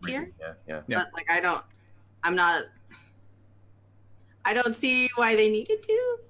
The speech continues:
Speaker 2: I wouldn't
Speaker 1: Sure.
Speaker 2: have been
Speaker 3: Mm-hmm.
Speaker 2: mad if they continued the way they were.
Speaker 1: Yeah, it's, you
Speaker 3: Yeah.
Speaker 1: know.
Speaker 2: That is granted because I do do the raid tiers, but, like,
Speaker 3: Sure.
Speaker 2: there have been, uh, there was at least one or two, uh, cycles where my group never finished the last one.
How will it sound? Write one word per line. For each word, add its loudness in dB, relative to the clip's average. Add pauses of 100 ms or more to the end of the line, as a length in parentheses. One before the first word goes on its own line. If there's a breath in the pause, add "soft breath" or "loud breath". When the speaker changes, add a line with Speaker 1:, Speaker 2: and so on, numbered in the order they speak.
(160)
Speaker 2:
I 2
wouldn't 2
Speaker 1:
Sure. -2
Speaker 2:
have -2
been -6
Speaker 3:
Mm-hmm. -4
Speaker 2:
mad 0
if -20
they -4
continued -8
the -4
way -4
they -4
were. -6 (300)
Speaker 1:
Yeah, -2 (140)
it's, -14
you -10
Speaker 3:
Yeah. -2
Speaker 1:
know. 4
Speaker 2:
That 2
is 0
granted 0
because -2
I 2 (140)
do -6 (300)
do -4
the -4
raid -2
tiers, -2
but, -2
like, -6
Speaker 3:
Sure. 4
Speaker 2:
there 2
have -2
been, -2
uh, 0 (380)
there -6
was -4
at -4
least -8
one 0
or -4
two, -2 (320)
uh, 2
cycles -2
where -2
my 0
group -6
never -6
finished -2
the -10
last -4
one. -6